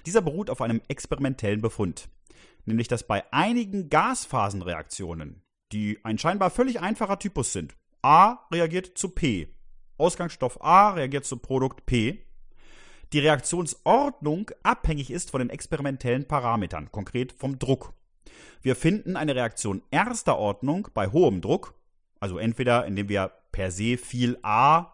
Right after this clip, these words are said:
in unserem System haben oder ein zusätzliches Neutral- oder Inertgas N hinzugeben, während wir eine Reaktion zweiter Ordnung bei geringem Druck vorfinden. Hm,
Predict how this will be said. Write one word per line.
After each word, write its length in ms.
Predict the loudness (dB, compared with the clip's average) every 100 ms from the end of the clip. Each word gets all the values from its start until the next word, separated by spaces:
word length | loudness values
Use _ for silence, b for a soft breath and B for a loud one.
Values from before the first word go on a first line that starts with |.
| _
in 100 | -4
unserem 220 | -2 -2 -2
System 420 | -4 -4 -2 2
haben 320 | 4 4 2 B B
oder 220 | -2 0 0
ein 140 | -2
zusätzliches 640 | -4 -6 -6 -6 -6 -6
Neutral- 600 | -4 -4 -4 0 4 4
oder 260 | 2 -2 -2
Inertgas 840 | -4 -4 -6 -6 -6 -2 -2 -4 -2
N 360 | 2 2 0 b -12
hinzugeben, 680 | -10 -10 -10 -10 -8 -10 _ _ _ _ b b b b -6
während 440 | -2 0 0 -2
wir 260 | -2 0 0
eine 220 | -4 -2
Reaktion 460 | -2 -4 -6 -10 -6
zweiter 480 | 2 4 4 4 2
Ordnung 460 | 2 0 -4 -2
bei 160 | -2 0
geringem 420 | 2 4 4 2
Druck 240 | -2 -8
vorfinden. 560 | -8 -12 -10 -14 -14 -20 _ _ _ _ _ _ -12
Hm, 180 | -10 -10